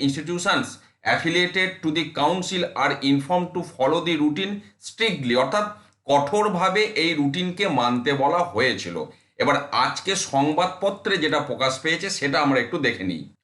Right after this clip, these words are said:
দেখুন, আজকে আনন্দবাজার পত্রিকাতে যে খবরটা সামনে এসেছে, রুটিনে বদল নয়, কিন্তু কিছু বক্তব্য রয়েছে। কি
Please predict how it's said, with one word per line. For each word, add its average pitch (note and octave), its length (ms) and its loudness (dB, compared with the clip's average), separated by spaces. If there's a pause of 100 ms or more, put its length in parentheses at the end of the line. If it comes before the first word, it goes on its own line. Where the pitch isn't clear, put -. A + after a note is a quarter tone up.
(180)
দেখুন, B2 380 2
আজকে C#3 340 0
আনন্দবাজার D#3+ 840 2
পত্রিকাতে E3+ 680 0
যে D3+ 300 0
খবরটা D#3+ 460 0
সামনে B2 400 2
এসেছে, B2 340 0
রুটিনে C#3 520 2 (100)
বদল B2 320 4
নয়, A#2 320 2 (120)
কিন্তু A3+ 300 0
কিছু G3 240 -4
বক্তব্য C#3+ 500 2
রয়েছে। A2+ 500 2 (340)
কি G#3 300 -2